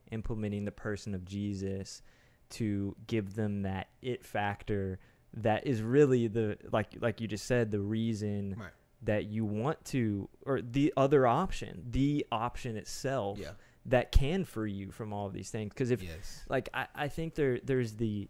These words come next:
Speaker 1: getting free from addiction part, and that's great, and you can fill it with those other lifestyle choices. But when you don't have that true source that fills that, that, that deep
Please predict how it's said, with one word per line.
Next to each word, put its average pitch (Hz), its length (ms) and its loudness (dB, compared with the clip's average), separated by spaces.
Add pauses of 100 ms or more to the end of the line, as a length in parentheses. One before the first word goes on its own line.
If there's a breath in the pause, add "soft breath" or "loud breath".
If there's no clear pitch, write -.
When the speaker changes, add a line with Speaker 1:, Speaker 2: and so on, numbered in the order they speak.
(100)
Speaker 1:
getting 127 220 -2
free 120 260 -4
from 113 180 -6
addiction 110 380 -6
part, 107 220 2
and 104 80 -4
that's 95 180 -8
great, 131 460 -4
and 110 100 -10
you 107 80 -6
can 101 320 -10
fill 139 400 0
it 98 160 0
with 107 220 -2
those 104 240 -2
other 104 180 0
lifestyle 101 600 -4
choices. - 580 -10 (480 loud breath)
But 117 200 4 (840)
when 143 200 -2
you 143 80 0
don't 139 220 0
have 170 160 -2
that 139 200 -2
true 147 380 0
source 120 800 0 (320 soft breath)
that - 180 -2
fills 135 640 0
that, 113 340 -2
that, 107 220 -4 (420)
that 107 260 -4
deep 110 320 -4